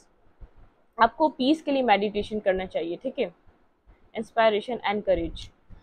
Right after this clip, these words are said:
आपके अंदर बहुत ज़्यादा इंस्पिरेशन है और courage है, आप अपना courage, courage gather करें, रुकिएगा मत, ये reading देख के भी मत रुकिएगा कि ये वापस आ रहा है, वापस stuck हो जाए, नहीं,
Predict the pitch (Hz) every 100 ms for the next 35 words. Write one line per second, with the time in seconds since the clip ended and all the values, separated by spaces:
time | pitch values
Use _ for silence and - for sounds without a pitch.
0 | _ - - 277 269 262 262 240 233 247
1 | 233 247 240 - 226 233 - 247 254 240
2 | 226 233 - 190 190 180 160 - - 208
3 | 214 240 233 233 214 - _ 233 214 247
4 | 202 190 196 196 185 190 - _ - _
5 | 247 262 277 311 285 254 247 262 247 254
6 | 233 247 233 233 247 233 233 214 214 202
7 | - 214 214 240 233 196 180 - 233 208
8 | 214 214 208 - - 202 - 185 196 202
9 | 180